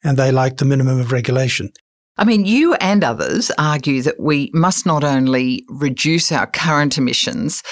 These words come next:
Speaker 2: but that we actually have to drag some of the emissions out of the atmosphere and do something with them. Now, the evidence for how we do that effectively, it's not there yet, is it?
Speaker 1: That's the tough part.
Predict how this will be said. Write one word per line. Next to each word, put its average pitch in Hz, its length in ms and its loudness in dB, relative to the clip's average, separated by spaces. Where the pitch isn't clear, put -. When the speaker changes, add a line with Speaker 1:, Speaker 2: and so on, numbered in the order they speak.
Speaker 2:
but 190 160 -2
that 196 120 0
we 196 160 2
actually 220 360 0
have 190 180 -2
to 156 100 -2
drag 160 640 2
some 139 240 0
of 131 140 -2
the 135 100 0
emissions 127 720 0
out 151 320 2
of 123 180 -4
the 135 280 0
atmosphere 139 840 -2
and 156 200 2
do 180 200 2
something 143 520 -2
with 151 220 -4
them. 98 240 -2
Now, 151 320 0
the 170 200 2
evidence 214 400 0
for - 120 0
how 175 340 0
we 165 160 0
do 147 220 0
that 156 340 -2
effectively, 135 880 -2
it's - 220 -4
not 240 200 -2
there 208 200 2
yet, 170 320 -2
is 202 180 -2
it? - 160 -2
Speaker 1:
That's 160 340 0
the 165 80 2
tough 156 320 0
part. 135 400 0